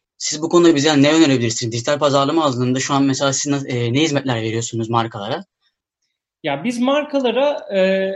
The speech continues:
Speaker 2: sosyal medya yönetimi, e, sosyal medya reklam yönetimi, Facebook, Instagram ve diğer tüm mecralarda.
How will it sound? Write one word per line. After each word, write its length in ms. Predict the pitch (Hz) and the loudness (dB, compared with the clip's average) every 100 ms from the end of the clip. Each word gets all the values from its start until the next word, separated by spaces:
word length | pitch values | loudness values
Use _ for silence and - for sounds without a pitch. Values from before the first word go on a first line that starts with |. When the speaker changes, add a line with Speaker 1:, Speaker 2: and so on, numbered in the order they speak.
| 196 | -8
Speaker 2:
sosyal 420 | - 277 277 254 | -4 -2 -2 -2
medya 220 | 247 196 | -2 -2
yönetimi, 560 | 165 139 135 131 139 _ _ _ | -2 -4 -8 -10 -10 _ _ _
e, 200 | 127 127 | -6 -6
sosyal 440 | - 196 190 208 | -4 -6 -2 -2
medya 200 | 196 185 | -2 0
reklam 420 | 180 175 185 180 160 | 0 0 0 -2 -4
yönetimi, 340 | 131 120 123 | -6 -8 -14
Facebook, 540 | - 160 160 - - | -4 -4 -4 -10 -18
Instagram 500 | 160 147 156 143 135 | -16 -10 -8 -6 -6
ve 80 | 135 | -6
diğer 280 | 131 147 143 | -4 -4 -4
tüm 140 | 151 | -10
mecralarda. 760 | 135 120 123 113 110 107 113 131 | -10 -8 -10 -10 -10 -12 -12 -14